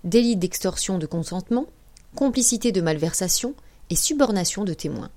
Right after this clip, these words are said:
Fermez les guillemets. En deux mille dix-sept, la filiale Stelsia, créée en deux mille dix pour passer de tels marchés de gré à gré, a été liquidée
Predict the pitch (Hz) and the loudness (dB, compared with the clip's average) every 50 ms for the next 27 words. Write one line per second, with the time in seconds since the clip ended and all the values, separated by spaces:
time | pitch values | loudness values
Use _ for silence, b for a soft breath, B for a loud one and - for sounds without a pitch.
0 | - - - - - 175 175 202 202 170 139 - - - - - - - - - | -20 -20 -10 -6 -2 -2 0 0 -2 -2 -4 -8 -10 -10 -12 -14 -16 -20 -20 -20
1 | - - - - - - - - - 180 185 185 262 277 339 330 277 233 226 - | -20 -20 -20 -20 -20 -20 -18 -10 -6 -4 -2 0 2 2 2 2 2 2 2 2
2 | - - - - - - - B B B B B B B - 180 - - 269 262 | 2 0 -2 -4 -8 -14 -16 B B B B B B B -2 -2 0 0 2 4
3 | 285 320 330 320 - - - - - - 277 254 214 - - - - 143 156 - | 6 6 6 4 2 -2 -2 -2 2 4 4 4 4 4 2 2 2 0 -2 -4
4 | - - - - - - - - 202 208 220 202 165 160 156 165 165 170 170 160 | -10 -20 -20 -20 -16 -12 -4 2 4 4 6 6 4 2 0 0 0 -2 -2 -2
5 | 165 196 190 - - - - - - 170 170 - 196 156 160 - - 170 156 165 | 0 0 0 0 -2 -4 -6 -2 -2 0 0 0 -2 -2 -4 -2 -2 -2 -2 0
6 | 165 165 165 - - - 208 196 - - - - 156 170 175 - 160 175 175 160 | -2 -2 0 2 2 2 2 0 -2 -6 -12 -6 -4 -2 -2 -2 0 0 2 2
7 | 156 151 - 165 170 180 170 156 156 - - 170 160 180 - - - 175 160 214 | 2 0 0 0 0 0 0 0 -2 -2 -2 -2 -2 -4 -4 -4 -4 -2 0 0
8 | 311 | -2